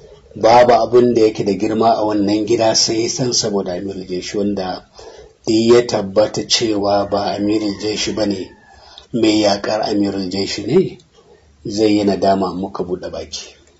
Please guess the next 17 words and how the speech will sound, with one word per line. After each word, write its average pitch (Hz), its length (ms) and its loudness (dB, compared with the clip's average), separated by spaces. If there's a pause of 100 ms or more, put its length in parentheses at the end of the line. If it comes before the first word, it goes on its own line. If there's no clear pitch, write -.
(640)
Ba 101 160 -2
zan 123 180 8
so - 200 0
ta - 100 -8
kai - 180 -8
mu 95 140 -2
ga 90 80 -6
haka - 260 -10
ba. - 200 -12 (880)
Ina 92 320 -2
jan 98 400 -2 (320)
hankalin 95 480 -4
ɗan 120 240 0
uwanmu, 113 560 -2
yayanmu 101 640 -2
Malam 95 320 0
Karibu, 110 400 -4